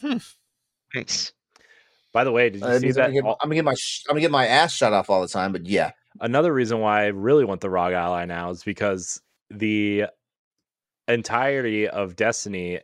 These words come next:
Speaker 3: except for, uh, Lightfall, was free on the Epic Game Store over the holidays.
Speaker 1: Nice.
Speaker 4: Yes, it was.
Speaker 3: So.
Speaker 1: <sighs> All right. Type of gamer I wanna be this year.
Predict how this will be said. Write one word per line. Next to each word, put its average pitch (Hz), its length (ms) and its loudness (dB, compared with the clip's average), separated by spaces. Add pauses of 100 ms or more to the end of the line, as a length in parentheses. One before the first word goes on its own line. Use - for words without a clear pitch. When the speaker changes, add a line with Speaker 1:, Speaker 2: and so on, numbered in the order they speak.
Speaker 3:
except - 440 -4
for, 98 840 0 (460)
uh, 92 200 0
Lightfall, 90 680 -2
was 85 180 -8
free 113 380 -2
on 82 120 -8
the 90 100 -6
Epic 92 240 -6
Game 90 200 -10
Store 71 260 -12
over 73 160 -14
the 73 80 -12
holidays. 65 520 -16 (1040)
Speaker 1:
Nice. - 420 -8
Speaker 4:
Yes, 127 140 0
it 120 60 0
was. 127 420 4 (840)
Speaker 3:
So. 60 460 -16 (260)
Speaker 1:
<sighs> - 240 -20
All 135 800 -8
right. 104 380 -2 (100)
Type 175 200 0
of 160 120 -10
gamer 160 560 0
I 131 200 0
wanna 135 280 -2
be 117 260 -2
this 101 300 -4
year. 90 300 -4